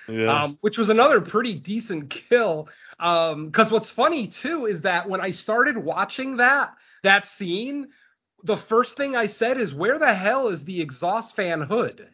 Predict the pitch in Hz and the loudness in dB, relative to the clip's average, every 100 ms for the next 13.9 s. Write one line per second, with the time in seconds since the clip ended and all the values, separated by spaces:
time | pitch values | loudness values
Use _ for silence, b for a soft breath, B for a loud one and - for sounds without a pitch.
0 | _ _ _ _ - 175 208 214 247 196 | _ _ _ _ 0 4 6 6 2 0
1 | 214 170 196 269 170 147 135 113 117 _ | 0 2 2 2 0 -4 -2 -4 -10 _
2 | _ _ - 214 196 147 139 208 226 196 | _ _ -12 -6 -4 -4 4 4 6 2
3 | 160 165 - 185 190 160 147 131 202 269 | 0 -2 0 -2 -2 -4 -4 0 2 2
4 | 131 123 147 B B 196 208 240 170 214 | 2 -4 -10 B B 4 6 4 8 8
5 | 254 285 214 208 - 285 233 190 160 156 | 6 0 -2 -4 -2 -2 0 2 2 0
6 | 175 170 165 202 240 240 196 - 226 226 | -6 -6 -6 -6 -4 -4 -4 0 0 0
7 | 180 185 202 226 220 196 - 196 196 254 | -2 2 4 4 4 0 -4 0 0 -2
8 | - B B 202 190 175 - 190 208 220 | -10 B B 0 2 0 2 4 6 6
9 | 175 165 143 180 190 180 165 175 180 170 | 4 -2 0 2 4 4 4 2 2 0
10 | 156 - 185 180 131 127 160 202 190 160 | -2 -4 0 2 2 -2 -2 -2 4 6
11 | 185 156 - 139 _ 175 185 147 127 b | 4 2 -6 -14 _ -4 0 0 0 b
12 | b b - 202 160 180 - 170 156 180 | b b -6 -4 -2 -4 -2 -4 -2 0
13 | 170 175 156 139 - 185 151 147 | 2 2 0 -2 0 2 2 0